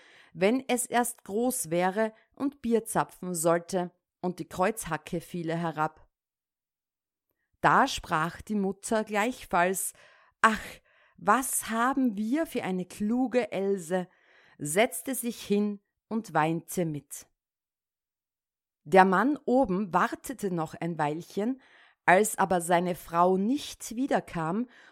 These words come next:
und sein Durst immer stärker ward, sprach er: „Ich muß nur selber in den Keller gehen und sehen, wo die Else bleibt.“ Als er aber in den Keller kam und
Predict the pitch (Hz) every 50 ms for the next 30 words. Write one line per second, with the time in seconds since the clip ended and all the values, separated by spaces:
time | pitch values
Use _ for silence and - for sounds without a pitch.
0 | _ _ 185 196 185 - 208 185 190 196 165 202 226 254 269 277 - - - -
1 | - - _ 202 226 254 254 247 233 226 - - 214 214 247 254 262 - 208 175
2 | 151 160 156 165 196 233 - - - - - - _ _ _ - - - 196 208
3 | 208 220 240 233 - - 240 233 240 254 240 - _ _ _ _ _ _ _ _
4 | _ - 196 196 - - 208 220 208 214 - - 233 220 214 214 196 180 202 202
5 | 233 269 254 196 190 143 127 165 175 175 175 - - 196 175 175 175 175 175 165
6 | 175 175 180 180 185 - - _ 160 160 147 143 143 175 196 214 220 233 233 -
7 | - 180 156 190 196 - - - 151 143 151 151 143 151 151 139 139 143 139 139
8 | - - _ - - - - _ _ _ _ _ _ _ _ _ _ _ _ _
9 | _ _ _ _ _ _ _ _ _ _ _ _ _ _ _ _ _ _ _ _
10 | _ _ _ _ _ 180 190 226 285 277 - 165 262 247 180 165 170 175 156 147
11 | 156 151 135 131 - - 214 254 302 262 185 147 - - - 160 143 143 170 208
12 | 262 277 - - _ _ _ _ _ - 170 170 -